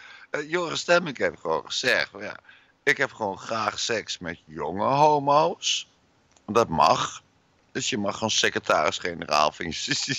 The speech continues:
<laughs> zijn in Nederland. En je bent een homo. Eh, en je wil graag jonge homo's neuken. Eh, je, je kan ook wel bejaarde homo's <laughs> gaan neuken, maar dat wou hij dus niet.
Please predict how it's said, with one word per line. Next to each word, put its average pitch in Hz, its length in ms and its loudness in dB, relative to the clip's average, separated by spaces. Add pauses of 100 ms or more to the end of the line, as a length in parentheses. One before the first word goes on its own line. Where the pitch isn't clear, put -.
<laughs> - 120 -2
zijn - 200 -2 (200)
in - 140 -10 (260)
Nederland. - 840 -4 (340)
En 135 260 -4
je 120 140 -2
bent 98 220 4
een 90 60 6
homo. 92 560 6 (380)
Eh, 127 180 2 (340)
en 120 160 4
je 110 80 2
wil 117 140 4
graag 113 380 2
jonge 101 400 -4
homo's 80 580 -2
neuken. 76 560 -8 (540)
Eh, 101 200 0
je, 107 200 4
je 95 160 -2
kan 101 320 0
ook 113 180 6
wel 98 180 2
bejaarde 98 500 4
homo's 90 840 2
<laughs> - 80 -12
gaan 110 200 -2 (200)
neuken, 90 340 -16
maar 110 140 0
dat 110 200 -2
wou 104 320 4
hij 76 200 0
dus 80 240 -6
niet. 71 400 -12